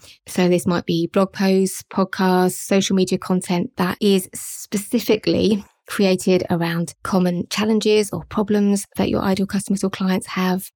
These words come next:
questions that they have, things that they're searching for online. Because this is content you're creating for people who don't even know about you yet. They don't care about you. They're just looking for solutions.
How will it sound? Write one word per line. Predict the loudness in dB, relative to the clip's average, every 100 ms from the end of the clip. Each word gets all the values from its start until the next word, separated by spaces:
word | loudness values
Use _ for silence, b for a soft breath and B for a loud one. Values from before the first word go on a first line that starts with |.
| _
questions | -4 -2 0 0 0
that | 0
they | 0
have, | 0 0 0
things | 2 0
that | 2
they're | 0
searching | 0 0 0 0 -2
for | 0 0 2 0 -2
online. | 0 0 -2 -4 -6 _ _ _
Because | -8 -2
this | -2 -2
is | -2
content | -2 -2 0
you're | -2
creating | 0 -2 -2
for | -4
people | -2 -2 -2
who | -2
don't | 0 0 0
even | -2 -2 -2
know | -2
about | -4 -4
you | -4
yet. | -4 -2
They | -2
don't | -2 -2
care | 0 0
about | 0 -2 -2
you. | -2 -2 B B B
They're | -2
just | 0 -2
looking | -2 -2 -2
for | -2
solutions. | -2 0 0 0 -2 -2 -6